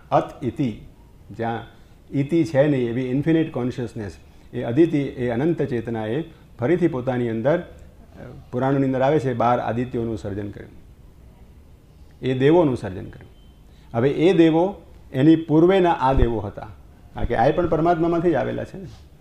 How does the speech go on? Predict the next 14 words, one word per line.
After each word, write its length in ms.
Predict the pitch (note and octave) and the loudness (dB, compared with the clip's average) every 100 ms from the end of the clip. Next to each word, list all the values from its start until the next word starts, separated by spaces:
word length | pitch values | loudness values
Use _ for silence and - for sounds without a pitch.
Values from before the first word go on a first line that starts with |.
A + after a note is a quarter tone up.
| - - - | -20 -20 -12
એટલે 160 | B2+ C#3+ | -6 -2
એ 100 | C#3 | 0
પૂર્વે 400 | C3 C#3 E3 D#3+ | 0 2 4 4
દેવો 260 | B2 A2+ | 2 -2
કહેવાયા. 420 | G#2+ G#2 G2 G2+ - - - - A#2 | -4 -8 -8 -10 -14 -20 -20 -14 -12
એટલે 240 | G#2+ A#2 | -6 -4
વેદની 400 | G#2 A#2 D3+ D#3 | -2 -2 0 0
અંદર 340 | B2+ G#2+ G2 - - - - - - - - - - - - - - | 0 -6 -8 -12 -20 -20 -20 -20 -20 -20 -20 -20 -20 -20 -20 -18 -8
આને 220 | C3 C3+ | -4 -4
પૂર્વે 400 | C3 C3 C#3 F3 | -4 -2 2 4
દેવો 260 | C#3+ B2 A2+ | 2 0 -2
કહેવામાં 360 | G#2 G2+ G2 | -6 -8 -10
આવે 140 | E2 - | -16 -18
છે. 200 | - | -20